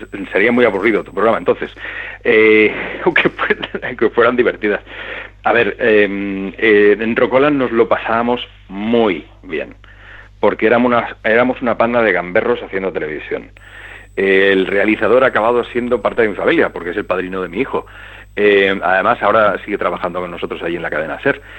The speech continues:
imagínate. Eh, todos éramos una pandilla de, de descerebrados, de locos, eh, pero sobre todo, la anécdota que igual que po-, que no se supo mucho, es que había un mucho consumo de, de hierbas medicinales por parte del equipo. Yo no fumaba nunca, eh, tengo que confesarlo,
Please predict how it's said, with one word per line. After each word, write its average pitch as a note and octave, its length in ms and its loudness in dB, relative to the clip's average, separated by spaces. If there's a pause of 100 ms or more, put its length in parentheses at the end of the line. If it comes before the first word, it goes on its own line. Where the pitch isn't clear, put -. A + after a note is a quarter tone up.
(200)
imagínate. F#2 580 -2 (460)
Eh, G2 380 2
todos A#2 260 2
éramos B2 280 0
una A#2 140 0
pandilla A2+ 680 -2
de, E2 600 -2
de D#2 100 -6
descerebrados, F#2+ 800 0 (120)
de F2 120 -6
locos, G2+ 360 -4 (160)
eh, F#2 460 0
pero A2 200 0
sobre G#2+ 220 0
todo, E3 260 0 (160)
la B2 160 4
anécdota D#3+ 360 4
que C#3+ 60 -2
igual C#3+ 200 0
que C#3+ 100 -2
po-, C3+ 280 -2 (120)
que B2+ 80 -2
no B2+ 120 -2
se A#2+ 340 0 (340)
supo A#2+ 180 2
mucho, C3+ 400 0
es B2 180 0
que C3 160 0
había C3+ 160 2
un C#3 200 -4
mucho E3+ 180 -6
consumo B2+ 520 -2 (460)
de, G#2 600 2
de G#2 240 -2
hierbas B2+ 320 2
medicinales A2+ 560 -2
por G2 220 -2
parte A2+ 220 0
del F#2 80 2
equipo. F#2+ 200 -4
Yo A#2+ 120 2
no D3+ 60 0
fumaba C3 280 2
nunca, F#2+ 280 -2
eh, A2+ 60 4
tengo A#2 160 -2
que A2+ 80 0
confesarlo, B1+ 500 -6